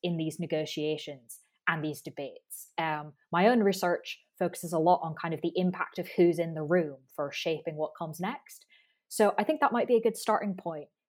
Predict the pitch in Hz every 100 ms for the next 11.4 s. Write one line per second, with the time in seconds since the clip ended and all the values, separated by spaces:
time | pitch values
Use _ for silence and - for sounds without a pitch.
0 | _ - 196 202 185 185 180 180 175 -
1 | _ _ _ 202 196 - 175 240 254 247
2 | 233 226 220 - 208 196 185 185 _ _
3 | 180 170 170 160 165 160 _ _ - 180
4 | - 185 208 - - 202 202 190 185 -
5 | 247 - - 131 143 - 170 156 _ -
6 | - 226 220 208 190 185 180 180 165 165
7 | 185 - 147 139 _ _ _ - - 165
8 | 160 156 - _ _ 160 165 180 185 185
9 | 175 170 165 151 170 175 185 156 - _
10 | _ _ _ 165 185 262 208 - 143 139
11 | - - - -